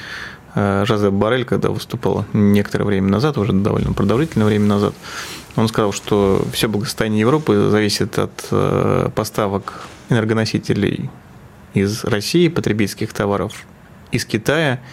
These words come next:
и возможности Европы работать на рынках России и Китая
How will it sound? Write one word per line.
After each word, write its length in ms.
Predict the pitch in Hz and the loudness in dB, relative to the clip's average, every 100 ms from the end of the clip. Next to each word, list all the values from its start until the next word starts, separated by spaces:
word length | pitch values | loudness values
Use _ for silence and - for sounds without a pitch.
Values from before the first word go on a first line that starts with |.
| - - | -20 -4
и 60 | 123 | 0
возможности 540 | 110 120 127 113 - | 2 2 2 0 0
Европы 300 | 104 113 120 104 | 2 2 0 -2
работать 360 | 101 110 107 - | 0 0 -2 -2
на 420 | 104 101 98 98 101 104 | 0 2 2 2 0 0
рынках 320 | 110 104 - 95 | 0 -2 -2 -4
России 300 | 98 - 101 | -2 0 0
и 40 | |
Китая 520 | 104 95 107 104 101 | -2 -2 0 2 0